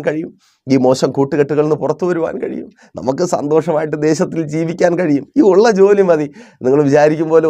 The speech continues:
ഒന്നുമല്ല, യേശോപ്പം കൂടെ ഉണ്ടെങ്കിൽ നമുക്ക് സന്തോഷമാണ്. എന്തോരം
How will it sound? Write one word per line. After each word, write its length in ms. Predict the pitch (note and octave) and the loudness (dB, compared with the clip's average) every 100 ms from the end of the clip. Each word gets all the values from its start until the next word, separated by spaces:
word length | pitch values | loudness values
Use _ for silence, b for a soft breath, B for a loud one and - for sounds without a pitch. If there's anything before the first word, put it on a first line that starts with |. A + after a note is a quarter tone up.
| D#3 | 0
ഒന്നുമല്ല, 380 | F#3+ A3 G3 F#3+ - - - | 2 2 4 0 -4 -10 -6
യേശോപ്പം 400 | C3 E3 D3+ D#3 D3 | 0 2 2 0 2
കൂടെ 160 | D#3+ E3 | 2 2
ഉണ്ടെങ്കിൽ 320 | E3+ F#3 B3+ C4 b b | 2 2 0 -2 b b
നമുക്ക് 240 | A2+ B2+ C#3+ - | -8 -4 -4 -4
സന്തോഷമാണ്. 640 | A2 C#3 D3 C#3+ A#2 B2 _ _ _ _ - | -4 0 0 -2 -8 -10 _ _ _ _ -10
എന്തോരം 640 | G2+ A2 A#2+ B2+ C3+ C#3+ | -4 -4 -2 0 0 -2